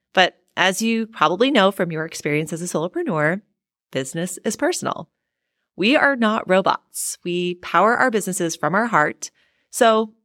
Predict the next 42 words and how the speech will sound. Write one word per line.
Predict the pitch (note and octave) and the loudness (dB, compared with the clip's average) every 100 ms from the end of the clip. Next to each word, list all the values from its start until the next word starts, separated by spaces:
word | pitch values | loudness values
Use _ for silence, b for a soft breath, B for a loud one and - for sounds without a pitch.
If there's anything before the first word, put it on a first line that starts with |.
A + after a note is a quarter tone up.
| - | -2
I | B3 | 0
want | D4 F4 | 2 2
to | A4 | 2
share | D4+ C4+ | 2 2
a | |
little | G3+ G3+ | 2 -2
behind | F#3+ E3+ E3 | -2 0 0
the | E3 | -2
scenes | - C#3+ C#3+ | -2 -2 -2
with | D#3 D#3 | -4 2
you | D3 D3+ | 2 2
before | E3 D#3+ F#3 F3 | -2 -4 2 4
I | D3+ - | 2 2
ultimately | - E4+ - D4 B3+ A#3+ A3+ | 2 2 0 -2 0 0 0
get | - F3 - | 0 0 0
into | E3 - E3 E3 | -4 0 0 -2
what's | D3 C#3+ - D3+ | -4 -6 -6 -6
new | C#3+ C#3+ | -6 -6
for | - D3+ | -10 -8
Culinary | - C3 B2+ B2+ | -2 -2 -4 -10
Creator | - C3+ B2+ | -8 -6 0
Business | F3+ E3+ - | 0 0 -4
School. | - - - _ _ _ _ _ _ _ _ - | -4 -6 -8 _ _ _ _ _ _ _ _ -4
Now, | E3 | -2
one | F3+ | -2
thing | F#3+ | 0
I | E3 | 0
will | D3+ G3 | 2 2
say | G#3 E3+ C#3+ C#3+ - | 2 0 0 0 -4
is | D#3 | -4
that | D3 C#3 - - _ _ _ _ _ - | 0 0 0 -8 _ _ _ _ _ -2
I | G#3+ A3 | 2 6
have | G#3 F3+ | 4 4
been | F3+ E3 D#3 D#3+ - | 4 4 2 -2 -8
recording | F3 E3 - G3 F3+ D3 D3+ - | -8 -8 -4 -2 -2 -2 -6 -6
a | E3 | -6
lot | - - A2+ | -6 -2 0
of | D#4+ | 2
interviews | B3+ A#3+ A3+ G#3 E3+ - | 2 2 2 2 0 0
for | G3 | -2
the | F#3+ | 0
podcast, | G#3 E3+ - D#3+ - - - | 0 0 0 0 0 -6 -12